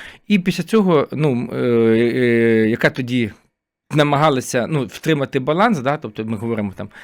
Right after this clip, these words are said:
що таке олігархічний баланс? Це коли баланс, це коли олігархи між собою змагаються для того, щоб, е, в цій боротьбі ми тоді маємо хоч якусь видимість, ну, хай тоді не свободу слова, але принаймні плюралізм думок. Це все закінчилося дуже погано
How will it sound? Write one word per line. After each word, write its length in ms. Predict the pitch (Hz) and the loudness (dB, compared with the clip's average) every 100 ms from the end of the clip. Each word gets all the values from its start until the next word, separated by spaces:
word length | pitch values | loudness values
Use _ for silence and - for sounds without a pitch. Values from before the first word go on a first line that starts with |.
| - | -16
що 140 | - 147 | -10 -6
таке 220 | 151 143 | -2 -2
олігархічний 600 | 143 139 - 139 - 123 | 2 0 0 -8 -8 -4
баланс? 240 | 117 95 | -4 -4
Це 100 | - | -8
коли 160 | 135 131 | -6 -4
баланс, 380 | 120 156 202 - | 0 2 0 -2
це 100 | 139 | -6
коли 180 | 135 | -6
олігархи 460 | 113 127 165 185 127 | -4 -2 -2 -2 -6
між 120 | 117 | -8
собою 400 | 127 127 120 110 - - - - | -6 -2 -2 -4 -8 -18 -20 -14
змагаються 580 | - 113 139 170 196 156 | -8 -4 0 2 0 0
для 80 | 117 | -6
того, 220 | - 147 | -4 -4
щоб, 280 | 131 117 117 | -4 -8 -2
е, 1200 | 117 110 101 123 110 107 104 104 104 104 104 101 95 | 0 0 -2 -2 -2 0 0 0 2 2 0 -2 -6
в 60 | |
цій 180 | - 160 | -6 -4
боротьбі 500 | 123 135 127 123 202 | 0 2 2 2 2
ми 160 | 156 160 | 2 0
тоді 200 | 135 123 | -2 -2
маємо 220 | 139 131 | 0 -2
хоч 220 | - - | -6 -6
якусь 360 | 127 - 151 113 | -6 -4 -6 -4
видимість, 420 | 127 127 120 - - - - | -6 -4 -6 -8 -20 -16 -8
ну, 60 | |
хай 160 | 131 147 | -4 -2
тоді 280 | 135 131 - - - | -2 -4 -6 -12 -8
не 100 | 127 | -6
свободу 360 | 139 147 190 147 | -2 2 2 0
слова, 260 | - 110 | -2 0
але 100 | 110 | 0
принаймні 300 | 110 135 127 | 0 -2 -2
плюралізм 520 | 117 127 120 131 113 | -2 0 2 0 -2
думок. 340 | 110 98 85 - - - - - - - _ - 143 | -2 -4 -4 -10 -20 -20 -20 -20 -20 -20 _ -16 -4
Це 100 | 214 | 0
все 140 | 214 190 | 0 0
закінчилося 540 | 170 170 160 147 143 | -2 -4 -4 -4 -4
дуже 200 | 151 160 | -6 -4
погано 460 | 190 214 320 269 | -2 0 -2 -6